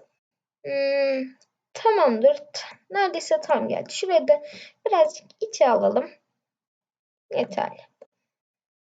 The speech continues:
Arkadaşlar şimdi ise bunun şöyle sayfalarını yapacağız. Şöyle sayfaların görünüşü şeklinde. Bunu yapmak için ise gene aynı şekilde şu kutumuzu alıyoruz arkadaşlar. Ve bunu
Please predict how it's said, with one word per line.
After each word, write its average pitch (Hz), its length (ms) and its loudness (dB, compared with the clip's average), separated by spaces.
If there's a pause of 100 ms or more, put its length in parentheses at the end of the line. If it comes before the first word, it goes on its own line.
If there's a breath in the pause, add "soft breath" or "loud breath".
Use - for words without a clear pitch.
(140)
Arkadaşlar 415 440 2
şimdi 427 280 4
ise 392 220 4 (260)
bunun 392 340 0 (680 soft breath)
şöyle 370 320 2
sayfalarını 330 760 2
yapacağız. 285 420 4
Şöyle 240 500 2 (380 soft breath)
sayfaların 247 560 2
görünüşü 214 600 0
şeklinde. 202 880 -2 (340)
Bunu 349 80 -6
yapmak 440 260 -2
için 381 200 -10
ise 427 140 -2
gene 466 480 4
aynı 349 220 0
şekilde 285 360 -6
şu 330 220 -4
kutumuzu 208 460 -4 (140)
alıyoruz 311 420 4
arkadaşlar. 202 680 0 (400 soft breath)
Ve 359 80 2
bunu 440 160 2